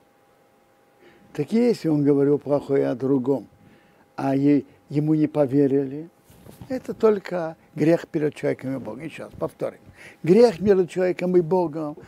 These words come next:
человек делает чуву перед Богом, и всё искупляется. Грех между человеком и человеком, он должен прежде всего просить прощения у,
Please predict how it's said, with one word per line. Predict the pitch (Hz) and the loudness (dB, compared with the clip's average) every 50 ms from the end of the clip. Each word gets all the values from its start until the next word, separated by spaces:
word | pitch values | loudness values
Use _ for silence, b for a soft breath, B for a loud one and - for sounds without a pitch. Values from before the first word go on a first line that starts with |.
| B B | B B
человек | - - 175 165 151 151 | -6 -4 -4 -4 -2 -2
делает | 165 165 147 151 156 151 139 - | -2 -2 0 0 -2 -4 -4 -8
чуву | - - 156 151 143 143 135 | -6 -2 -2 0 0 -2 -4
перед | - - 147 143 143 | -4 -6 -4 -4 -4
Богом, | 139 156 196 208 202 180 196 190 202 - _ _ | -2 0 0 0 0 -2 -8 -16 -20 -20 _ _
и | 185 156 | -18 -18
всё | - - 160 156 | -12 -8 -8 -8
искупляется. | 143 - - 139 131 - 120 107 - - - - - - B B B B B B B B | -8 -10 -16 -6 -6 -6 -6 -4 -6 -8 -8 -8 -16 -20 B B B B B B B B
Грех | - 135 175 202 202 143 - | 0 4 6 6 6 4 -2
между | 147 180 165 156 | -6 -4 -4 -4
человеком | - - 160 156 151 156 165 160 151 151 147 143 | -6 -6 -4 -2 -2 -2 -2 -4 -6 -10 -10 -12
и | 139 | -12
человеком, | - - 147 143 147 170 262 370 370 - - - - - - - - - _ _ b b b b b b b b _ | -10 -10 -8 -8 -6 -6 -8 -8 -10 -12 -18 -20 -20 -20 -20 -20 -20 -20 _ _ b b b b b b b b _
он | - 143 135 135 143 | -10 -8 -6 -2 2
должен | 202 208 208 196 165 170 147 | 2 4 4 2 0 -4 -10
прежде | - - 185 214 214 214 202 208 | -8 -8 -6 -6 -6 -6 -6 -10
всего | 156 - - 190 202 185 | -10 -10 -6 -4 -4 -4
просить | 170 - 160 156 139 - - 175 139 | -4 -4 -10 -10 -8 -8 -8 -8 -8
прощения | - 151 147 135 - - - 151 143 143 147 | -8 -12 -12 -12 -12 -10 -8 -8 -6 -8 -8
у, | 135 | -12